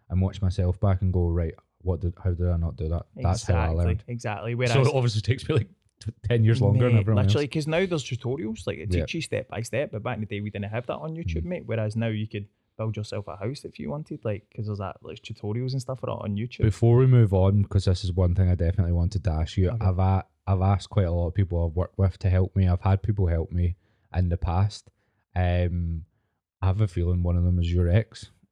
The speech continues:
Speaker 1: Is,
Speaker 2: Right.
Speaker 1: is Yasmin, were you
Speaker 2: Yeah.
Speaker 1: with her? Yeah,
Speaker 2: Yeah, that's
Speaker 1: so
Speaker 2: right.
Speaker 1: I done a job with her and J D in Silverburn.
Speaker 2: Mm-hmm.
Speaker 1: She helped me do some, like, I can't remember, mate, it was, like, five years ago, but she's, she's the only one that had the patience with me.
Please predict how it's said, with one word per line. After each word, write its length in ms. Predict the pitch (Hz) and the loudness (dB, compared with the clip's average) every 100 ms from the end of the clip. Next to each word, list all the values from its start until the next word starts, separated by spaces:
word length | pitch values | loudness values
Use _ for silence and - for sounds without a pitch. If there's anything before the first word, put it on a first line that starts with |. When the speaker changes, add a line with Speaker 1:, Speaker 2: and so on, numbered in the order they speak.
| _ - | _ -2
Speaker 1:
Is, 180 | 98 87 | 0 0
Speaker 2:
Right. 80 | - - | -6 -2
Speaker 1:
is 260 | 92 87 | 0 2
Yasmin, 560 | 92 90 101 139 131 120 | 0 2 2 2 2 2
were 80 | 101 | 4
you 100 | 101 | 6
Speaker 2:
Yeah. 120 | 170 | 6
Speaker 1:
with 100 | 151 | 4
her? 180 | 131 123 - | 2 0 2
Yeah, 160 | 101 | 2
Speaker 2:
Yeah, 100 | 90 156 | 2 2
that's 120 | 120 | 4
Speaker 1:
so 20 | 113 | 2
Speaker 2:
right. 140 | 160 _ _ _ - | 0 _ _ _ -2
Speaker 1:
I 80 | 101 | 0
done 180 | 107 | 2
a 80 | 104 | 2
job 300 | 92 98 90 | 2 0 0
with 100 | 92 | -2
her 440 | 85 95 95 95 - | 0 0 2 0 0
and 140 | 95 95 | -2 0
J 220 | 95 92 | 0 2
D 320 | 98 98 92 | 2 0 0
in 180 | 90 92 | 0 -2
Silverburn. 680 | 92 95 95 120 117 113 104 | 0 0 2 2 2 2 2
Speaker 2:
Mm-hmm. 280 | 156 156 196 | 0 0 -2
Speaker 1:
She 200 | - 107 104 | -2 2 4
helped 220 | 98 92 | 4 0
me 60 | |
do 180 | 85 90 | -2 -2
some, 560 | 82 101 92 90 87 80 - | 0 0 0 0 -2 -6 -8
like, 180 | 80 - 65 69 - | -8 -10 -18 -20 -14
I 180 | 73 73 | -12 -10
can't 220 | - 69 | -8 -8
remember, 300 | 73 71 78 | -8 -6 -4
mate, 140 | 82 | -2
it 40 | 80 | -2
was, 100 | 85 | -2
like, 120 | - | -2
five 260 | 85 85 | -2 -2
years 200 | 80 80 | -2 -2
ago, 160 | 87 90 | 0 0
but 180 | 90 - | 0 0
she's, 280 | 107 113 - - - | 2 2 0 -10 -2
she's 200 | 135 147 | 2 4
the 80 | 156 | 4
only 180 | 151 143 | 2 4
one 180 | 135 123 | 4 4
that 80 | |
had 260 | 104 110 101 | 4 4 4
the 300 | 104 98 92 - | 4 4 2 2
patience 440 | 98 - 113 104 | 2 0 -2 0
with 180 | 107 101 | 0 2
me. 180 | 95 | 2